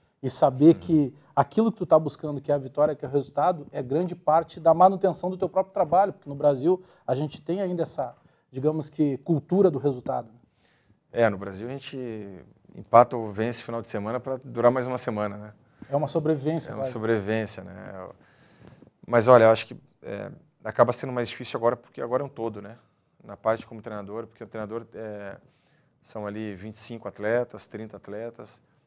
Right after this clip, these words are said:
Speaker 2: é uma comissão técnica que, que muitas vezes ela é criada, ela é formada no momento da oportunidade, que nem foi cri-, formada agora a nossa. Então é o dia a dia, é a, é,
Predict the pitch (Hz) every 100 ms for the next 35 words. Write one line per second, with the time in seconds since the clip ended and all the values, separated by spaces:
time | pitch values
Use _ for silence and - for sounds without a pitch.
0 | _ - 107 107 113 - 104 - 113 117
1 | 117 107 104 - 107 101 98 92 _ _
2 | _ _ _ _ - 113 127 127 95 104
3 | 127 120 127 127 - 113 110 123 127 117
4 | - 120 110 110 123 127 135 135 135 135
5 | 135 131 143 143 - 117 101 95 90 -
6 | _ 113 117 - - - _ 117 110 127
7 | 117 117 117 101 95 95 - _ _ _
8 | - - - - 123 131 127 104 117 95
9 | 107 127 123 107 104 98 98 92 87 62
10 | _ _ - 80 69 -